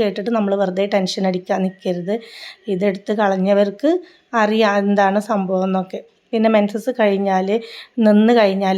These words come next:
കാൽസ്യത്തിൻ്റെ കുറവൊക്കെ നമുക്കുണ്ടാകും. അപ്പം നമുക്ക് ഓട്ടോമാറ്റിക്കലി ചെറിയ മുട്ടുവേദന കാര്യങ്ങളൊക്കെ ഉണ്ടാകും. അപ്പോൾ അത് നമുക്ക് പിന്നെ യൂട്രസ് ഒഴിവാക്കിയത് കൊണ്ട് മാത്രമല്ല, അത് നമ്മളെ പിന്നെ പീരിയഡ്സൊക്കെ നിന്ന് കഴിയുമ്പോൾ ഉണ്ടാവുന്ന ഒരു അവസ്ഥ എങ്ങനെയാണോ അതുപോലെ ഉണ്ടാവും. അപ്പോൾ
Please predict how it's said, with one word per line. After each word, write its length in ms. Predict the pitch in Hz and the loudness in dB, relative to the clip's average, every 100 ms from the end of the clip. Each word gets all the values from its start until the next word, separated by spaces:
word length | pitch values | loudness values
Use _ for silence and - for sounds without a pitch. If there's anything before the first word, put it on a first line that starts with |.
| 202 | 0
കാൽസ്യത്തിൻ്റെ 560 | 233 208 202 240 226 220 226 | 0 0 -2 -6 -4 -2 2
കുറവൊക്കെ 380 | 208 202 202 214 | 2 2 0 0
നമുക്കുണ്ടാകും. 560 | 202 196 196 190 185 208 226 | 0 -2 -4 -2 -2 -4 -6
അപ്പം 160 | - 233 | -2 -2
നമുക്ക് 220 | 220 220 226 | -2 -2 -2
ഓട്ടോമാറ്റിക്കലി 580 | 226 220 214 214 214 220 | -2 -4 -4 -4 -2 -2
ചെറിയ 220 | 240 214 214 | -2 0 0
മുട്ടുവേദന 640 | 208 - 202 196 190 202 202 202 | -2 -4 0 0 0 -2 0 0
കാര്യങ്ങളൊക്കെ 580 | 196 190 190 190 185 190 | -2 -2 -2 -4 -4 -6
ഉണ്ടാകും. 220 | 165 - - - - - | -8 -12 -20 -20 -18 -12
അപ്പോൾ 180 | 190 208 | -4 -2
അത് 100 | 185 226 | 0 2
നമുക്ക് 300 | 262 247 277 339 427 - | 2 0 0 0 -2 -2
പിന്നെ 200 | 233 214 202 | 0 0 -2
യൂട്രസ് 340 | 196 214 208 220 | -2 -4 -2 0
ഒഴിവാക്കിയത് 520 | 202 233 240 254 247 | 2 0 0 0 0
കൊണ്ട് 160 | 254 254 | 0 0
മാത്രമല്ല, 480 | 208 185 202 190 180 240 - _ - - _ 214 | -2 -4 -4 -4 -4 -6 -8 _ -20 -20 _ -8
അത് 120 | 196 202 | -2 0
നമ്മളെ 280 | 202 220 349 320 _ - | 2 2 0 -4 _ -6
പിന്നെ 360 | 226 208 196 190 190 269 | -2 0 -2 -4 -6 -6
പീരിയഡ്സൊക്കെ 560 | 220 202 196 196 202 208 202 | -4 -2 -2 -4 -4 0 2
നിന്ന് 240 | 208 254 269 | 4 6 4
കഴിയുമ്പോൾ 380 | 220 196 196 196 | 2 0 -2 -2
ഉണ്ടാവുന്ന 380 | 190 190 196 196 | 0 0 0 0
ഒരു 60 | |
അവസ്ഥ 300 | 196 190 185 214 | 0 -2 -4 -2
എങ്ങനെയാണോ 420 | 196 190 196 185 240 302 | -2 0 0 -2 -4 -4
അതുപോലെ 340 | 277 247 254 208 | -2 0 0 0
ഉണ്ടാവും. 240 | 180 165 - - - - | -6 -10 -16 -20 -20 -16
അപ്പോൾ 140 | 190 | -8